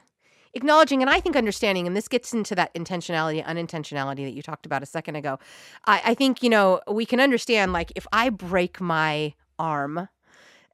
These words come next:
uh, you know, when I'm a child and growing, and it may affect the growth of my arm, right? And then maybe it's not as strong. I can still play sports and I can still work a little harder and get it to, people understand that. But when it comes to things that aren't physical, it's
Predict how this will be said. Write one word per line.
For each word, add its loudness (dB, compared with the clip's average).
uh, 2
you -6
know, 0
when -2
I'm -2
a -4
child 0
and -4
growing, 0
and -4
it -6
may 4
affect -2
the -2
growth -2
of -8
my -6
arm, -2
right? 0
And -2
then -2
maybe -2
it's -8
not -2
as -6
strong. 0
I 0
can -2
still 0
play -6
sports -2
and -4
I -4
can -8
still -4
work -6
a -8
little -6
harder 4
and -4
get 0
it -4
to, -6
people 4
understand 4
that. -4
But 2
when 6
it -2
comes 2
to 2
things -4
that -4
aren't 0
physical, -6
it's -8